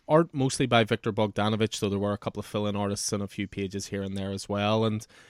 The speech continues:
you know, you don't really see Superman Robin special a lot because obviously John has aged up now. You used to see the Super Sons when it was the younger Jonathan Kent and the Dam-, younger Damian Wayne, of course.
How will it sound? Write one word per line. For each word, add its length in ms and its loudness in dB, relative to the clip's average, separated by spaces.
you 60 2
know, 80 8
you 60 6
don't 100 4
really 140 6
see 180 2
Superman 480 2
Robin 280 2
special 440 -2
a 20 0
lot 240 -2
because 260 -4
obviously 460 0
John 240 2
has 140 0
aged 280 0
up 180 4
now. 280 2
You 120 2
used 160 0
to 80 -2
see 160 0
the 100 -2
Super 320 -4
Sons 540 -2
when 140 -4
it 80 -6
was 140 -10
the 100 -2
younger 260 0
Jonathan 460 -2
Kent 300 -2
and 100 -8
the 60 -10
Dam-, 320 -4
younger 280 -6
Damian 300 -2
Wayne, 160 2
of 120 -2
course. 300 -2